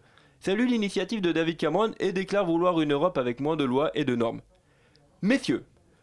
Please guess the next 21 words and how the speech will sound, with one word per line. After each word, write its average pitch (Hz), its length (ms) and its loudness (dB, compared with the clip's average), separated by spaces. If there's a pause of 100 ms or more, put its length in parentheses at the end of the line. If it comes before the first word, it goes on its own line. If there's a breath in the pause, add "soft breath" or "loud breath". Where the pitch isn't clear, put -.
(160 soft breath)
l'Angleterre 214 480 0
est 202 160 -2
une 208 120 0
île 233 180 2
et 208 80 4
je 202 60 2
devrais 196 340 0
m'en 202 140 2
arrêter 196 360 0
là. 127 220 -2 (500 soft breath)
Si 196 240 -2
le 190 100 4
Brexit 175 400 -2
est 175 60 2
voté, 185 460 2
la 160 120 2
phrase 175 280 -2
du 156 100 -2
sociologue 156 560 0
André 165 340 0
Wakefield, 208 460 -2